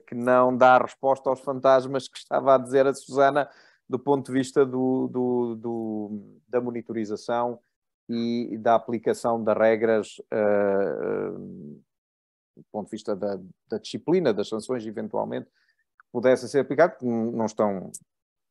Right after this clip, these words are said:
assim, previstas, não se percebe como é que eh,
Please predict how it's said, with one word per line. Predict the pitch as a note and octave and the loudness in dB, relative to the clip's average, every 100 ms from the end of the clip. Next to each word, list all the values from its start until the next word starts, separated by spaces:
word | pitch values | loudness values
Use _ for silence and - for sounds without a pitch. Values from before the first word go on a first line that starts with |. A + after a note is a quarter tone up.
| _ _ _ _ _ _ _ | _ _ _ _ _ _ _
assim, | - - | -20 -20
previstas, | - A#2+ G#2+ B2 - A2 | -12 -8 -2 -4 -2 -6
não | G#2+ | -6
se | F#2+ | -14
percebe | _ - A2 G#2+ | _ -2 -2 0
como | A2+ | -6
é | G#2 | -6
que | - _ _ _ _ _ _ G#2+ | -8 _ _ _ _ _ _ -4
eh, | A2 G2+ G2+ G2 - | 0 0 0 -2 -4